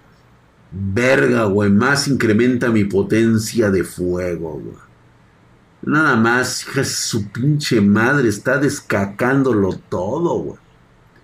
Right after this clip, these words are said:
Derrotó al demonio, o sea, está rotísima, güey.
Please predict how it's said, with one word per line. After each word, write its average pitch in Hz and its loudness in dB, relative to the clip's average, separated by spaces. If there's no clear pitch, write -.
Derrotó 113 0
al 139 2
demonio, 160 4
o 151 2
sea, 165 0
está 180 0
rotísima, 139 0
güey. 82 -4